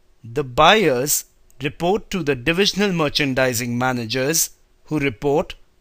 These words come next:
to the general merchandising managers, who report to the chief merchandising officer, who handles all the categories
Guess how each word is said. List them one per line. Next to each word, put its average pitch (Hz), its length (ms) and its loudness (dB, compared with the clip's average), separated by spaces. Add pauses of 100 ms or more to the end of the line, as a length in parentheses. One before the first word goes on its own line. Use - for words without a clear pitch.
(100)
to 165 100 -6
the 151 140 0
general 208 480 2
merchandising 139 800 0
managers, 123 760 -2 (400)
who 240 200 0
report 139 600 -2 (460)
to 156 120 -4
the 147 120 0
chief - 520 0
merchandising 143 1000 0
officer, 151 640 -2 (640)
who 147 180 -4
handles 160 680 2 (420)
all 226 280 6
the 202 140 0
categories 147 880 0